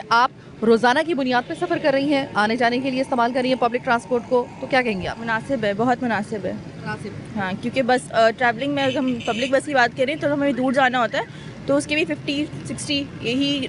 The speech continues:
Speaker 2: रे-, अ, rates हैं, fares हैं, अगर हमें दूर जाना है तो।
Speaker 1: ठीक है।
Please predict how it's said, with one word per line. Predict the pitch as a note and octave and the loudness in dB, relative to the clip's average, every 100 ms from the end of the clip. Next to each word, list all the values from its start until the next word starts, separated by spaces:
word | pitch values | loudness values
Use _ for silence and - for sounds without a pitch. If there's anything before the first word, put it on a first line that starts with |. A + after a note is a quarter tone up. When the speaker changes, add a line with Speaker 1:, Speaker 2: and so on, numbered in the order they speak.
| G3 | -4
Speaker 2:
रे-, | A3 G3+ | -2 2
अ, | G#3+ G#3 | 4 4
rates | G3 A3+ A3 - | 2 0 0 -2
हैं, | F#3+ G3 - | -8 -6 0
fares | A3 A3 | 0 0
हैं, | G3 | -4
अगर | A3 A#3 | 0 0
हमें | A#3+ | 2
दूर | A#3+ B3+ | 2 2
जाना | B3 G3+ F#3 | 4 2 -2
है | |
तो। | E3+ - - C3+ - E3 | -4 -6 -6 -6 -6 -4
Speaker 1:
ठीक | E3 | -6
है। | D3 | -6